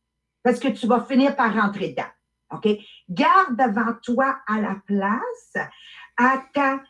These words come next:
vision à long terme, où tu t'en vas. Puis moi, j'ai l'habitude.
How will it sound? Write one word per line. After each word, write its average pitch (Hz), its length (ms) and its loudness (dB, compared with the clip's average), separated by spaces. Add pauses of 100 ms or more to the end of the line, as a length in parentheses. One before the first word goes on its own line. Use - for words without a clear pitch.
(1200)
vision 269 1000 0
à 240 180 2
long 277 560 6
terme, 214 340 0 (140)
où 403 400 4 (140)
tu 285 180 -10
t'en 208 280 -2
vas. 165 340 -2
Puis 240 100 2
moi, 269 200 4 (120)
j'ai 285 80 -2
l'habitude. 285 840 -6